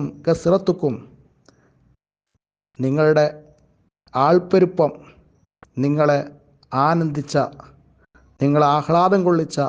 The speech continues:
സന്ദർഭം. ഫലം തുഗ്നിയൻകും ഷൈഅൻ, എന്നാൽ ആ ആൾപ്പെരുപ്പം നിങ്ങൾക്കൊരു പ്രയോജനവും ഉണ്ടാക്കിയില്ല.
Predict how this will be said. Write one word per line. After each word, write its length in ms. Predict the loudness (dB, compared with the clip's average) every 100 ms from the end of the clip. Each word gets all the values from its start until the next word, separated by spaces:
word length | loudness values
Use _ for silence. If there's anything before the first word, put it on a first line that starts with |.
| -6 -12 -6
സന്ദർഭം. 440 | -4 -2 -4 -8 -12 -20 _ _ _ _ _ -6 -6 _ _ _ _ _ _ _ _ _ _ _ _
ഫലം 240 | 0 2 2 2
തുഗ്നിയൻകും 640 | 2 2 2 0 0 -2 -2 -4 -12 _ _ -8
ഷൈഅൻ, 340 | -2 0 0 -4 -12 _ _ _ -8
എന്നാൽ 300 | -2 2 0 -2 -2 0
ആ 20 | 2
ആൾപ്പെരുപ്പം 560 | 0 0 0 0 0 -2 -4 -14 _ _ _ _ _ _ _ _ _ -4
നിങ്ങൾക്കൊരു 440 | 0 0 2 0 2
പ്രയോജനവും 680 | 2 4 4 4 4 4 2 -6 -16 -20 _ _ _ _ _ _ -8
ഉണ്ടാക്കിയില്ല. 640 | -2 0 0 -4 -6 -6